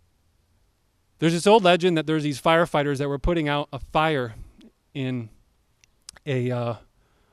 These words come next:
a forest fire in the woods. I think somewhere out west, let's just say California for the sake of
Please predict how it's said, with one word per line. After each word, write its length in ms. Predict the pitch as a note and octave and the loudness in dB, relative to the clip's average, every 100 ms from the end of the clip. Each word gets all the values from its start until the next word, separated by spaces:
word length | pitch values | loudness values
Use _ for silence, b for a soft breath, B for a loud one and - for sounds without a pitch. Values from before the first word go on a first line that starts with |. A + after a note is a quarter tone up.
| _ | _
a 40 | |
forest 340 | - D#3 D#3 - | -6 -2 -2 -2
fire 380 | C#3 B2+ B2+ - - | -8 -6 -10 -14 -14
in 120 | C#3 | -10
the 60 | B2+ | -6
woods. 500 | C#3+ C3+ A#2 - _ _ _ _ _ _ _ _ _ | -6 -6 -12 -20 _ _ _ _ _ _ _ _ _
I 40 | - | -12
think 140 | D3 | -8
somewhere 280 | D#3+ D3 C3+ | -6 -4 -4
out 120 | C#3 | -6
west, 380 | C#3 C3+ - - | -8 -8 -14 -18
let's 160 | C#3 - | -18 -14
just 160 | C#3 | -14
say 140 | - C3+ | -12 -12
California 560 | D3+ C3+ - C#3+ C#3 | -10 -10 -10 -12 -12
for 120 | C#3 C#3+ | -12 -14
the 80 | |
sake 260 | - D3 C#3 | -12 -12 -14
of 300 | C#3 _ | -18 _